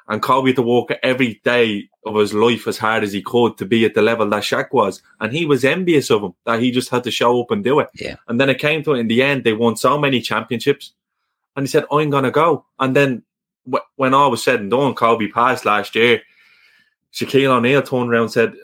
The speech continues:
Speaker 1: "Yeah, we did. It, wa-, it, it was born out of fire. That, that's what
Speaker 2: Yeah.
Speaker 1: made us win. It, we pushed each other on. It, it wasn't a negative thing." This, the media always sp-, spun it as a negative thing, but Phil Jackson worked his magic and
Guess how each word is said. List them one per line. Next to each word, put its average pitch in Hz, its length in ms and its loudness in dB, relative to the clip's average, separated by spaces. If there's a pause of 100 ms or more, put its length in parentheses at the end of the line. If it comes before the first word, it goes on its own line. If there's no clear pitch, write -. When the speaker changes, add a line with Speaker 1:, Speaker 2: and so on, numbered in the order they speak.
(460)
Speaker 1:
"Yeah, 139 300 2
we 117 160 -2
did. 135 320 2
It, 120 80 4
wa-, 113 100 0
it, 110 300 -6 (380)
it 120 160 -6
was 120 160 -2
born 143 400 2
out 123 180 2
of 98 80 -6
fire. 139 340 2
That, 110 200 -4 (220)
that's - 300 -2
what 139 140 0
Speaker 2:
Yeah. - 40 -6
Speaker 1:
made 123 220 0
us 104 120 0
win. 139 320 0
It, 95 280 -2
we 131 240 -6
pushed - 340 0
each 127 200 0
other 113 220 2
on. 147 240 2
It, 110 120 0 (720)
it 131 120 2
wasn't 143 320 2
a 123 40 2
negative 147 460 0
thing." 120 340 -2 (120)
This, 120 200 -4
the 135 120 -2
media 143 360 2
always 135 380 0
sp-, 131 260 -2
spun 143 320 -2
it 151 140 0
as 139 120 -2
a 143 40 -2
negative 139 380 -4
thing, 135 260 -2
but 127 140 -2 (540)
Phil 147 260 2
Jackson 139 500 0
worked 127 260 0
his 107 120 -8
magic 127 380 0
and 107 160 -4